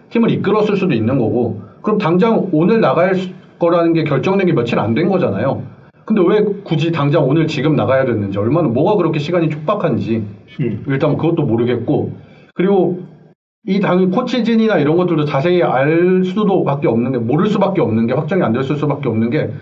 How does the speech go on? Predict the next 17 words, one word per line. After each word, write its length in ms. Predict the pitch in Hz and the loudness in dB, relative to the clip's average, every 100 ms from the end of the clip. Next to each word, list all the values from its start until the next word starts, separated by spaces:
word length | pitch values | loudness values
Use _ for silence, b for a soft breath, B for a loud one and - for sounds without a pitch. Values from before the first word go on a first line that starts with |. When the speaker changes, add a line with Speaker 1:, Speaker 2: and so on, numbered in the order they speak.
| B B | B B
Speaker 1:
실제로 320 | 247 254 214 | -2 0 0
본인의 340 | 151 185 226 190 | 2 2 2 2
말에 300 | 123 156 156 | 2 0 0
따르면 500 | 170 170 202 247 - B B _ - | 2 2 0 -2 -6 B B _ -6
대표팀 280 | 175 185 165 | -2 0 0
결심한 400 | 143 170 180 185 | 0 2 2 2
지도 140 | 170 | 2
얼마 180 | 151 - | 2 0
안 80 | 104 | 0
됐고, 460 | 113 - 123 - - | -2 -2 -2 -4 -2
Speaker 2:
그리고 260 | 214 220 - | 0 0 0
그 100 | 220 | 0
울산에서 420 | 214 254 240 202 | 2 2 2 2
인터뷰할 300 | 202 190 185 | 0 0 0
때도 140 | 160 | 0
아직 260 | 135 160 - | 0 0 0
협회랑 640 | 247 247 247 240 165 - | -2 0 0 0 -2 -8